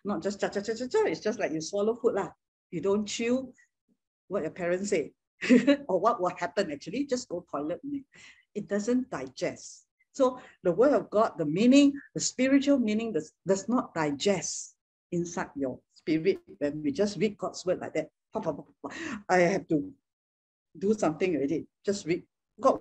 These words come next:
wants to say something to you, so powerful also, you never hear properly. Or it's worse, if you even misread. <laughs> God say go north, you go south.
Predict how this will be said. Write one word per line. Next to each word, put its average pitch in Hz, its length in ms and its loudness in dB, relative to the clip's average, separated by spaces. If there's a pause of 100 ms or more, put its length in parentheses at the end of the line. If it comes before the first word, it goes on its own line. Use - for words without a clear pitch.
wants 208 200 2
to 165 40 2
say 190 200 4
something 190 340 -4
to 175 80 -4
you, 165 160 -2
so 180 300 -2 (240)
powerful 170 420 2
also, 156 200 -2
you 143 200 0 (160)
never 165 260 2
hear 170 180 0
properly. 147 460 -4 (1000)
Or 180 140 2
it's 247 180 2
worse, 202 380 4
if 165 160 -2
you 175 160 4
even 220 340 6
misread. 185 640 0
<laughs> - 60 -6 (1600)
God 269 100 4
say 262 180 6
go 247 200 6
north, 247 280 4
you 180 100 0
go 202 200 2
south. 208 320 0